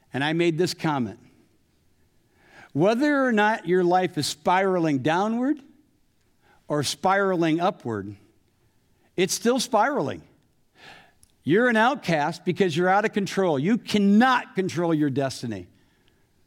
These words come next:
But if you'll cast your soul upon the one who can and believe on the Lord Jesus Christ, you can have eternal life.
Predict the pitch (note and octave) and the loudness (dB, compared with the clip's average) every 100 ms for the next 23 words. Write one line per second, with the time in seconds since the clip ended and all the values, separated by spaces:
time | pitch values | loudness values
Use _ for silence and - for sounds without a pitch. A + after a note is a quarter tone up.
0 | _ _ _ _ A2+ A2+ C3 D#3+ - D3+ | _ _ _ _ -10 -6 -2 -4 -4 -6
1 | D3 C#3+ - C#3+ C3+ - - B2 A#2 A2+ | -6 -8 -6 -4 -2 -4 -4 -4 -4 -6
2 | - G#2+ G2+ G2 A2 A2+ A2+ A2 A2 - | -6 -6 -6 -6 -6 -4 -6 -8 -10 -8
3 | A2 D#2 C#2+ _ _ _ _ _ _ _ | -10 -12 -16 _ _ _ _ _ _ _
4 | _ _ _ _ - A2+ G#2+ A2+ B2 D#3 | _ _ _ _ -10 -8 -4 -2 2 2
5 | D3 C#3+ C3 A#2 B2 A#2+ G2 A#2 G2+ G2 | 2 -2 -2 -4 -6 -8 -6 -6 -6 -10
6 | - F#2+ E2 - - - _ _ _ _ | -10 -12 -10 -12 -12 -20 _ _ _ _
7 | _ _ - A#2+ A#2 G2+ F#2 F#2+ - F#2+ | _ _ -8 -6 -4 -6 -8 -10 -12 -12
8 | F2+ F2 D#2 - | -10 -10 -12 -18